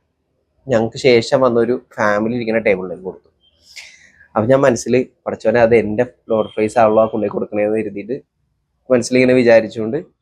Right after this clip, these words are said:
ആ പയ്യനെ, എൻ്റെ ഓർഡർ എടുത്ത പയ്യനെ വിളിച്ചിട്ട് അവനോട് ഞാൻ ഈ കാര്യം പറഞ്ഞു, "എടാ, എനിക്ക് ഫ്രൈസ് കിട്ടിയിട്ടില്ല" എന്ന്. "ഇപ്പൊ തരാം ചേട്ടാ" എന്നും പറഞ്ഞ ആള് പോയി. വീണ്ടും ഒരു പതിനഞ്ച് മിനിറ്റോളം വീണ്ടും വെയിറ്റ് ചെയ്തിരുന്നു. അപ്പൊ വീണ്ടും ഇതുപോലെ തന്നെ വേറൊരാള്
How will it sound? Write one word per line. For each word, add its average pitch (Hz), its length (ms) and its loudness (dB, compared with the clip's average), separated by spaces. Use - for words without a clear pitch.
ആ 113 60 -8
പയ്യനെ, 113 480 -2
എൻ്റെ 123 140 2
ഓർഡർ 113 240 4
എടുത്ത 120 220 -4
പയ്യനെ 107 200 2
വിളിച്ചിട്ട് 107 380 -4
അവനോട് 117 320 0
ഞാൻ 123 120 2
ഈ 117 100 -2
കാര്യം 110 240 2
പറഞ്ഞു, - 220 -6
"എടാ, 117 140 -2
എനിക്ക് 117 260 -4
ഫ്രൈസ് 110 240 -4
കിട്ടിയിട്ടില്ല" 95 420 -8
എന്ന്. 82 180 -16
"ഇപ്പൊ - 160 2
തരാം 151 260 4
ചേട്ടാ" 123 200 2
എന്നും 127 140 -2
പറഞ്ഞ 117 240 0
ആള് 95 120 -6
പോയി. - 120 -20
വീണ്ടും 196 400 6
ഒരു 175 160 4
പതിനഞ്ച് 139 400 0
മിനിറ്റോളം 135 360 2
വീണ്ടും 131 300 0
വെയിറ്റ് 120 260 0
ചെയ്തിരുന്നു. 95 320 -4
അപ്പൊ 135 120 -8
വീണ്ടും 160 360 0
ഇതുപോലെ 123 300 2
തന്നെ 127 240 4
വേറൊരാള് 117 420 2